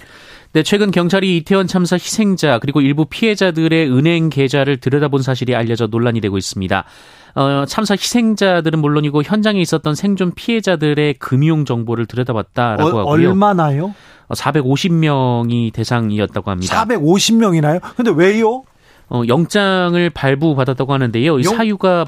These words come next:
Speaker 2: 예.
Speaker 1: 범죄 수사였다고 합니다. 어, 경찰이 밝힌 영-, 영장의 목적은 이 참사 당시 무정차 조치-, 무-, 무정차 조치를 하지 않은 이태원 역장에 대한 수사였다라고 하는데요.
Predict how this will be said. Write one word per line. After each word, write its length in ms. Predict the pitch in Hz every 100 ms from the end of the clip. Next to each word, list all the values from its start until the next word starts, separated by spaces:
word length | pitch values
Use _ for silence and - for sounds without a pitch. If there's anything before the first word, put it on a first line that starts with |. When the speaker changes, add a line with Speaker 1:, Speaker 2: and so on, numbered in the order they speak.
| 156
Speaker 2:
예. 60 |
Speaker 1:
범죄 360 | 143 139 147 175
수사였다고 880 | - 139 143 120 107 104 - 101 101
합니다. 360 | 90 90 90 - - - - -
어, 160 | 123
경찰이 340 | 123 165 208 196
밝힌 300 | 190 175 180
영-, 280 | 143 147 120
영장의 420 | 127 139 170 160
목적은 720 | 127 120 - 143 120 110 165
이 120 | 151 123
참사 360 | - 220 214
당시 380 | 196 180 - 180
무정차 640 | 123 120 160 160 - 160
조치-, 400 | 135 127 - 123 110
무-, 200 | 107 104 110
무정차 380 | 110 127 175 165
조치를 480 | 151 131 - 147 143
하지 240 | 165 165
않은 280 | 120 120 120 - - -
이태원 460 | 135 - 170 156
역장에 460 | 117 101 - 160 147
대한 220 | 131 120
수사였다라고 1000 | 120 165 175 139 - - 127 104 101 113
하는데요. 500 | 101 90 95 139